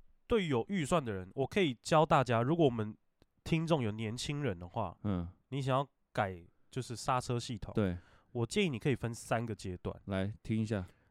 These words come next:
Speaker 1: 第一个阶段，你可以先换刹车皮。
Speaker 2: 哦。
Speaker 1: 刹车皮是这样，现在很多原厂的刹车皮出来，因为现在都碟刹车。
Speaker 2: 对啊。
Speaker 1: 碟刹车就不叫刹车皮，他们叫来令片。
Speaker 2: 对，来令片。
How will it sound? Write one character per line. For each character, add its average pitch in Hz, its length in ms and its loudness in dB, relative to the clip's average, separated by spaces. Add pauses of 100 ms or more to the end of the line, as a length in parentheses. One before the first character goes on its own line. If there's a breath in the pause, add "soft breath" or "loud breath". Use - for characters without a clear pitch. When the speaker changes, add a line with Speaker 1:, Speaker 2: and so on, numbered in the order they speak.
(180 soft breath)
Speaker 1:
第 202 140 2
一 220 60 2
个 180 100 4
阶 147 220 -2
段， 143 280 0 (140)
你 123 100 -6
可 160 140 -4
以 135 100 -2
先 131 300 -4
换 120 260 -4
刹 113 280 -4
车 101 200 -4
皮。 - 220 -10 (880)
Speaker 2:
哦。 90 300 -10 (320 soft breath)
Speaker 1:
刹 220 240 4
车 220 180 4
皮 113 160 -4
是 117 100 -6
这 117 100 -4
样， 95 180 -4
现 208 200 -4
在 208 140 4
很 120 180 -2
多 156 160 2
原 139 300 0
厂 123 200 -4
的 101 80 -6
刹 147 220 0
车 151 200 0
皮 98 180 -8
出 117 220 -4
来， 110 60 -4
因 160 60 -4
为 175 60 0
现 180 120 -2
在 165 40 2
都 160 80 2
碟 104 240 -4
刹 120 180 0
车。 90 320 -10
Speaker 2:
对 120 200 6
啊。 101 120 0 (480 soft breath)
Speaker 1:
碟 151 160 2
刹 208 160 6
车 165 280 4
就 208 120 2
不 - 160 -4
叫 143 160 0
刹 123 160 -2
车 123 200 -4
皮， - 140 -12
他 113 120 -6
们 117 80 -12
叫 127 120 -2
来 95 180 -8
令 95 180 -12
片。 87 240 -12 (180)
Speaker 2:
对， 104 180 4
来 95 120 0
令 101 160 -2
片。 101 180 -2